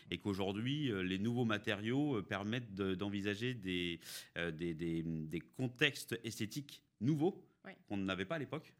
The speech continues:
Speaker 1: Euh, donc Olivier parle du verre, et puis il y a beaucoup d'autres matériaux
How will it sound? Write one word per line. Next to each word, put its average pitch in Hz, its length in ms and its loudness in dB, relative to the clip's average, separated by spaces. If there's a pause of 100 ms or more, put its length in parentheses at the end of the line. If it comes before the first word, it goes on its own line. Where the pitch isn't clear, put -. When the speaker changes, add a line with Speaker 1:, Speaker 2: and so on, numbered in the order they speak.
(140)
Speaker 1:
Euh, 90 580 -2
donc 95 280 -6
Olivier 92 380 -2
parle 85 200 -2
du 85 100 -4
verre, 117 160 -2
et 120 40 -6
puis - 140 -10
il 82 40 -2
y - 20 -16
a - 40 -18 (120)
beaucoup 123 280 -6
d'autres 120 260 -6
matériaux 104 440 -4